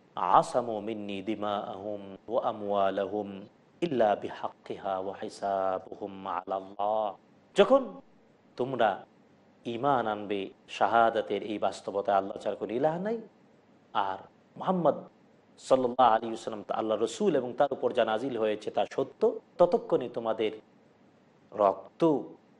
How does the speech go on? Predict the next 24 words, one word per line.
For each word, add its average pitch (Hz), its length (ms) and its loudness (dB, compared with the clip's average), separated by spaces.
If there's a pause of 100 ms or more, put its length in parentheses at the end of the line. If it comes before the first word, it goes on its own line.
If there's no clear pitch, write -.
(520)
এবং 117 260 0
সম্পদ 170 680 6 (800)
চূড়ান্ত 131 480 -4
নিরাপত্তা 104 760 -2
লাভ 95 220 4 (140)
করবে, 95 480 -6 (1160)
কারণ 180 400 6
ওই 117 100 -8 (100)
ঈমানের 101 420 -6 (120)
হকের 95 320 -6
কারণে, 92 340 -16 (540)
আল্লাহকে 101 360 -8
সাক্ষী - 380 -10
দেওয়ার - 260 -10 (100)
কারণে, - 300 -20 (500)
রাসূল 156 200 -6
সাল্লাল্লাহু 135 340 -6
আলাইহি 117 200 -10
ওয়াসাল্লামকে 104 160 -6 (640)
আত্মার - 560 -4
পরমাত্মীয় 135 680 -4
বলে 180 180 -10
আবিষ্কারের - 580 -12 (100)
কারণে। - 320 -20